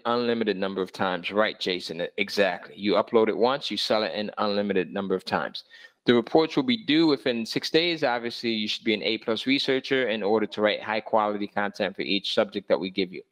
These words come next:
So ideally, we'd like to only work with people that can crank out no less than twenty-five page reports a week,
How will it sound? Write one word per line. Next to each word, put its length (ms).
So 140
ideally, 460
we'd 180
like 240
to 80
only 220
work 220
with 100
people 300
that 180
can 100
crank 300
out 160
no 140
less 260
than 100
twenty-five 580
page 420
reports 640
a 80
week, 480